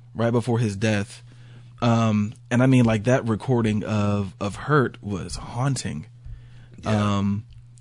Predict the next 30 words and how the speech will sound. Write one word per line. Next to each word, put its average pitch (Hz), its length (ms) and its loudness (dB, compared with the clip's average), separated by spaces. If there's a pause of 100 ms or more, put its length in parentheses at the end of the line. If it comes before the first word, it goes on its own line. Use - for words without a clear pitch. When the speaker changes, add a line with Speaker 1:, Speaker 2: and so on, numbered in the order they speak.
(100)
Speaker 1:
the 120 80 4
video, 120 520 6
I 110 120 2
think, 113 240 2
helped 117 320 0
as 104 140 2
well, 107 360 2
but, 95 200 -2
like, 101 200 -10
that 110 160 -2
was, 104 360 0 (680)
it 104 80 -4
was 127 100 8
just 127 140 8
a 120 40 4
very 113 200 6
haunting 107 460 2
song, 98 500 -4 (140)
the 107 100 0
way 107 120 4
in 107 60 4
which 104 160 0
he 101 100 2
did 95 240 -4
it. - 120 -10 (300)
It's 123 160 2
already 131 360 8
a 104 60 0
haunting 104 420 -2
song 98 440 -2